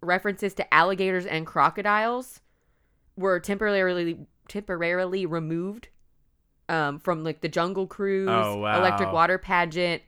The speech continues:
Speaker 1: and The Princess and the Frog.
Speaker 2: Wow, yeah, just because it was
Speaker 1: Yeah.
Speaker 2: it was, we went, like, not long after that.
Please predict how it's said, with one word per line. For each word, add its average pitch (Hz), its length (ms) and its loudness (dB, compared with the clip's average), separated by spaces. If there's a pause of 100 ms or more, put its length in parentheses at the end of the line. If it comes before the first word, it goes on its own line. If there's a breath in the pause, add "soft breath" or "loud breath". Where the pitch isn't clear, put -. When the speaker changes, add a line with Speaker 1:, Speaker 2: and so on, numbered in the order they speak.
Speaker 1:
and 160 220 -2
The 156 40 -8
Princess 175 280 -10
and 170 80 -8
the 151 60 -8
Frog. 151 400 -2 (400)
Speaker 2:
Wow, 107 340 0
yeah, 113 240 2
just 123 220 -6
because 117 240 -6
it 135 80 -8
was 110 240 -10
Speaker 1:
Yeah. 190 340 0 (180)
Speaker 2:
it - 60 -14
was, - 160 -16 (240 loud breath)
we 196 140 0
went, 240 240 4
like, 147 180 2
not 123 240 2
long 127 220 0
after 113 240 -6
that. 98 200 -14